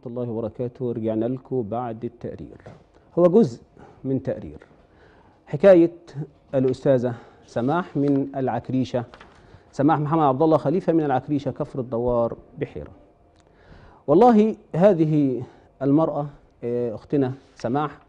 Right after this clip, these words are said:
والله لو أنا من المسؤولين لخليها، آه، تمسك أحسن المناصب في الصبر. الست دي علمتنا، علمتني بجد يعني، وعلمت ناس كتير يعني إيه صبر.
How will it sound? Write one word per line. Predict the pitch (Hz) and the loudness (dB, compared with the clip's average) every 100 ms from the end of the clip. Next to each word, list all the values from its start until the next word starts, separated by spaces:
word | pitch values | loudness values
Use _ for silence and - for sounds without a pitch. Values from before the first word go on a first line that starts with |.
| _ - - - | _ -20 -14 0
والله | 147 196 190 165 | 4 6 6 4
لو | 147 160 | 4 2
أنا | 160 135 110 - - | 2 2 -4 -12 -2
من | 143 | 0
المسؤولين | 143 139 135 156 175 165 151 - - | 2 0 0 2 4 4 0 -12 -14
لخليها، | 131 123 127 160 151 143 151 - _ _ _ - _ _ - | -10 -6 -2 -2 -2 -2 -4 -10 _ _ _ -20 _ _ -10
آه، | 123 107 127 | -8 -8 -2
تمسك | 190 190 - 175 - - | 2 2 0 -8 -8 -6
أحسن | 175 - - 165 165 165 165 165 | -6 -6 -4 0 2 4 2 0
المناصب | 147 139 135 151 143 - | 0 2 2 0 -2 -6
في | 127 - | -14 -14
الصبر. | - 160 123 - - - _ _ _ _ _ - - - | -4 -2 -2 -4 -20 -20 _ _ _ _ _ -20 -20 -6
الست | - 131 | -4 0
دي | 254 240 | 0 4
علمتنا، | 269 214 196 233 208 208 208 - - | 6 8 6 6 4 4 2 -4 -4
علمتني | 135 180 262 233 165 | 4 6 6 4 2
بجد | 143 175 127 | 4 2 4
يعني، | 127 117 107 | 0 0 -2
وعلمت | 104 117 143 175 160 | -4 -2 2 2 2
ناس | 165 180 | 0 -2
كتير | 156 170 185 170 | -4 -2 2 4
يعني | 139 127 | 4 2
إيه | 147 | 0
صبر. | 131 123 - | -2 -6 -10